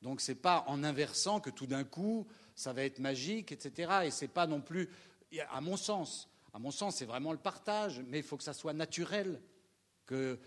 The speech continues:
c-, ce qui est terrible, c'est de se dire qu'il va falloir se forcer pour le faire, alors que ça devrait être naturel, quoi, de simplement partager. Et pourquoi ça serait plus important que ça soit,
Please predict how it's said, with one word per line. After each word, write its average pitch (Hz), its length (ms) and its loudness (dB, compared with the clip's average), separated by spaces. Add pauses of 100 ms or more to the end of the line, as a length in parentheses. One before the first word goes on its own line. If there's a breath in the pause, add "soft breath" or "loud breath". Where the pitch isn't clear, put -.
(180 loud breath)
c-, - 260 -2
ce - 100 -4
qui 147 80 2
est 139 60 2
terrible, 170 360 2
c'est - 140 -2
de 113 60 -12
se 135 100 -2
dire 165 200 0
qu'il 131 120 -6
va 127 100 2
falloir 120 300 0
se 135 140 -4
forcer 180 440 -2
pour 139 160 -6
le 131 80 -2
faire, 123 380 -10 (320 soft breath)
alors 123 200 -4
que 131 100 -2
ça 127 140 0
devrait 117 300 0
être 123 340 -2 (120)
naturel, 139 760 2
quoi, 92 220 -12 (560 soft breath)
de 123 240 0
simplement 120 640 -2
partager. 139 680 -4 (440 loud breath)
Et 110 80 -8
pourquoi 160 600 8
ça 131 140 0
serait - 220 -4
plus 123 280 -4
important 156 680 0 (360 loud breath)
que 143 180 4
ça 135 160 2
soit, 151 580 4